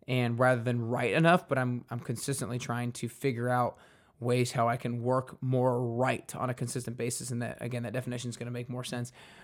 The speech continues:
when I get into the three takeaways, and it'll make more sense if you've already listened to the episode by Dave Ruel. If you have not yet, make sure you go back and listen to it. Also, make sure you get a copy of the book Done by Noon. You can go to effic dot co slash best you to get your free copy. You'll have to pay for shipping and handling, but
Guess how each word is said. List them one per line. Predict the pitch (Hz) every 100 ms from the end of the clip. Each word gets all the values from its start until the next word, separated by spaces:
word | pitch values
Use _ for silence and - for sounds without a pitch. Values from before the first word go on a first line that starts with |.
| -
when | - 147
I |
get | 135 135
into | 120
the | 123
three | 127
takeaways, | 127 143 127 127 127
and |
it'll | 123 120
make | 135 120
more | 123
sense | 135 120
if | 120
you've | 120
already | 123 123
listened | 120 127 131
to | 120
the | 120
episode | 131 123 123 120 120 -
by | 127 123
Dave | 120 127 123
Ruel. | 123 127 143 156 143 - -
If | 143
you | 131
have | 135 185
not | 180 135
yet, | 147 143
make | 139
sure | 139 147
you |
go | 143
back | 143 135
and | 127
listen | 127 147 139
to | 135
it. | 131
Also, | 160 175 147
make | 147
sure | 165
you | 180
get | 151
a | 147
copy | 147 143 135
of |
the | 120
book | 120 135 -
Done | 139 131 131
by | 127 123
Noon. | 127 123 113
You | 120
can | 139
go | 135
to | 131 -
effic | 147 - 214 - - _ _ 131
dot | 123 143 -
co | - 147 123 131 143 _ _
slash | - 151 139 135
best | 123 147 -
you | 143 131
to | 139
get | 131
your | 117
free | 120 147
copy. | 147 139 139
You'll | 131
have | 131
to | -
pay | 156
for | 135
shipping | 131 156 139
and | 131
handling, | 131 143 139 139
but | 127 127